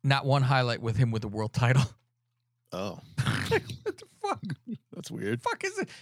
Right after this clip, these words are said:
Speaker 1: He saw the great things he's done. Never mind the best things he's ever done. There-, there's all
Speaker 2: Hmm.
Speaker 1: the rest. Uh, Men in Black, Money in the Bank, Faust.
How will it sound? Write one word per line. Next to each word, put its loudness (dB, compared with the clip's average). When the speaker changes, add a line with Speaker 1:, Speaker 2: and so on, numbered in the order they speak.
Speaker 1:
He -14
saw -4
the -6
great -2
things 0
he's 0
done. 0
Never -2
mind 0
the -2
best 0
things -16
he's -20
ever -20
done. -18
There-, -2
there's -2
all 2
Speaker 2:
Hmm. -2
Speaker 1:
the -6
rest. -20
Uh, 4
Men 2
in 2
Black, 2
Money 4
in 2
the 2
Bank, 2
Faust. 0